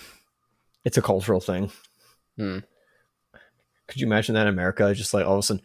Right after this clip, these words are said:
Speaker 1: "Here's the names." That's it.
Speaker 2: Tuh. Well, they do it in some movies.
Speaker 1: I guess so. It does depend on the movie.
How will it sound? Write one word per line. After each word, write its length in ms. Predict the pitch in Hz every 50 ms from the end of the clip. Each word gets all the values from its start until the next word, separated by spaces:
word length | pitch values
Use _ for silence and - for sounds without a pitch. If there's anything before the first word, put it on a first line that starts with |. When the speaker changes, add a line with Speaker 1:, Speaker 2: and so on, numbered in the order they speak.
| _ _ _
Speaker 1:
"Here's 300 | - 113 131 139 127 110
the 140 | 131 131
names." 640 | 120 117 117 113 104 104 101 104 110 - - - - - - -
That's 280 | - 117 107 107 - -
it. 240 | 98 95 95 - - - - - _ _ _
Speaker 2:
Tuh. 300 | - - - 127 113 107 - _ _ _ _ _ _ _ _ _ _ _ _ _ _ _
Well, 100 | 208 240
they 120 | 269 277 240
do 120 | 277 269
it 40 | 247
in 60 | 165
some 280 | - - - 120 117 110
movies. 480 | 95 87 92 90 90 98 95 - - - - _ _ _ _ _ _ - - _
Speaker 1:
I 80 | - -
guess 160 | 139 95 -
so. 260 | - 82 78 80 - _ _ _ _ _ _ _ _ _ _ _ _ _ _ _ _ _ _ _ _ _ _ _ -
It 40 |
does 160 | 113 131 120 104
depend 240 | 107 - 107 90
on 60 | 85 80
the 60 | 76
movie. 260 | 69 69 65 60 64